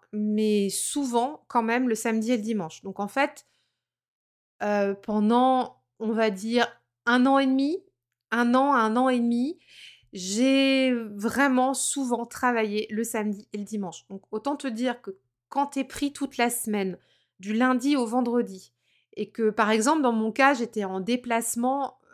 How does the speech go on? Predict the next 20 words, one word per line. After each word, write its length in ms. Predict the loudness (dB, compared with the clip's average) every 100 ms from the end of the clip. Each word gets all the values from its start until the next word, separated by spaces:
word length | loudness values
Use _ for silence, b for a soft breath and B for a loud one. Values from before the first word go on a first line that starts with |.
| _
bah, 280 | -2 0 0 -2 -8 -4
parfois 320 | -4 0 2
à 100 | 4
l'autre 160 | 2 -2
bout 140 | -6
de 80 | -4
la 120 | -4
France, 380 | -4 -10 -14 -10
la 140 | -6 -4
semaine, 380 | -4 -8 -10 -14 b b b b _
que 80 | -8
je 100 | -2
rentrais 320 | -2 2 0
le 80 | 2
week-end, 500 | 0 -2 -4 -4 -8 _ _ -10
et 120 | -6
qu'en 180 | -2 -2
plus, 340 | -2 -2 -2
j'avais, 420 | -2 -2 -2 0
euh, 160 | -2